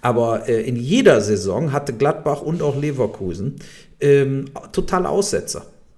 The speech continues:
Wo die, wo die, wo die einfach drei, vier Spiele hintereinander nichts gebacken kriegen und so dann den, äh, quasi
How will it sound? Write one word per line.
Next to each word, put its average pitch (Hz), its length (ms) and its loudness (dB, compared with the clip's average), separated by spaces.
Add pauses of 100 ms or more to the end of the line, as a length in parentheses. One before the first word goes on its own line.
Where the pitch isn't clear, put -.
(520)
Wo 147 120 4
die, 143 220 0
wo 143 100 0
die, 143 220 0
wo 147 80 -2
die 123 80 0
einfach 151 180 -4
drei, 147 220 -2
vier 151 120 -4
Spiele 139 260 -4
hintereinander 143 640 -2
nichts 170 580 0
gebacken 185 460 -4
kriegen 107 360 -6
und 131 180 -2
so 147 160 -2
dann 143 220 0
den, 123 200 -6
äh, - 340 -6
quasi 127 500 -2